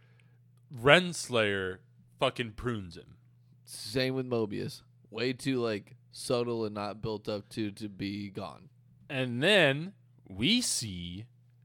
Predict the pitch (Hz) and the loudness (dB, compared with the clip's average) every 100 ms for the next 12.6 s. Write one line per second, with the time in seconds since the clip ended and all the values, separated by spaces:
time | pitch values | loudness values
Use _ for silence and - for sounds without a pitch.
0 | _ _ _ - 117 107 107 90 98 - | _ _ _ 0 4 4 4 0 -8 0
1 | 120 104 101 117 120 107 - 139 135 156 | 2 2 2 2 2 0 2 4 4 2
2 | 151 127 113 113 104 - 95 90 - 78 | 0 0 2 0 0 -4 -6 -8 -10 -12
3 | - - - _ _ - - 175 - - | -14 -18 -20 _ _ -6 -2 0 2 4
4 | 214 196 170 143 - 110 - - - 160 | 2 2 4 4 0 -6 -4 0 2 2
5 | - - 156 - 156 147 127 131 151 151 | 2 2 2 2 -2 -2 0 0 2 0
6 | 131 123 117 117 - - 131 - 139 113 | 2 0 0 -4 -14 -4 -2 0 0 0
7 | 117 156 156 - 110 101 90 87 - - | 0 0 0 0 0 0 -4 -10 -14 -10
8 | - 127 110 98 110 90 - 110 - 95 | 0 2 2 0 -2 -2 0 0 0 -6
9 | 90 87 85 85 - - _ _ _ _ | -6 -8 -10 -12 -14 -20 _ _ _ _
10 | - - - _ - 127 113 110 104 101 | -20 -20 -20 _ -6 -4 -2 -2 -2 -2
11 | 92 - - - - 131 107 104 101 95 | -6 -12 -20 -20 -2 6 8 10 8 4
12 | 98 - 110 101 101 110 | -2 -10 -10 -8 -12 -16